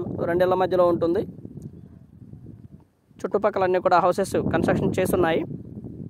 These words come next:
మంచి సిమెంట్ రోడ్ face, మున్సిపల్ వాటర్ సౌకర్యం ఉంది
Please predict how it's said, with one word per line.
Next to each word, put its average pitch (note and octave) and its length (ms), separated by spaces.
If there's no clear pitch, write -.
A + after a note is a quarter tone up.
మంచి F3+ 240
సిమెంట్ F#3+ 300
రోడ్ F3+ 180
face, F3 220
మున్సిపల్ G#3 360
వాటర్ F#3+ 260
సౌకర్యం F#3 360
ఉంది G3+ 140